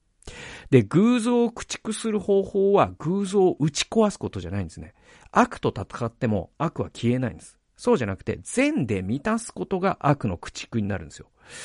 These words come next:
で、私たちは主への積極的信仰という方法によって、自らの心の王国から偶像を締め出すことができるっていうのが、まあ、ヤロブアムと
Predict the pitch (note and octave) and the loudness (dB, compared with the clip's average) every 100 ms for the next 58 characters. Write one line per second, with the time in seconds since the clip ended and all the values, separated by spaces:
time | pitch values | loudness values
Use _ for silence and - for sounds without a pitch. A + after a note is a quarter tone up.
0 | - - D#3+ E3+ B3 B3+ - A2+ F#2+ - | -16 2 6 8 8 4 4 2 2 -2
1 | C4 G#3 A#2+ - D#3 - - G#3+ - A3 | 0 0 -2 -4 -6 -4 -2 -2 -2 -4
2 | G#3 G3 G#3 G3 F#3 F#3 F#3+ F#3 F3+ F#3 | -4 -4 -4 -4 -2 -2 0 0 -2 -2
3 | F3+ F3 F#3 F#3 G3 - A3+ D3 - - | -2 -2 -4 -4 -6 -2 -2 -2 -10 -16
4 | - D3 C3 - G2+ A#2+ C#3+ - A2+ C3 | 0 2 4 0 0 2 0 -2 -2 2
5 | C3+ C3+ - C#3 C#3 C#3 - E3 F3 - | 2 2 4 2 2 -2 -6 -2 -2 -2
6 | A2+ A2+ G#2 A#2 C#3 - G#2 G2+ F#2+ - | 0 2 4 2 2 -2 -4 -4 -6 -10
7 | - B2 B2 - - - E3 F#2+ - _ | -12 -10 -10 -12 -14 -14 -10 -10 -12 _
8 | A#2 B2+ F3+ F#3 - - - A2+ A2 G#2+ | -2 -2 -2 -4 -4 -14 -6 2 6 6
9 | G2 F2+ D#2+ D#2+ - E3 | 4 0 -6 -10 -6 -8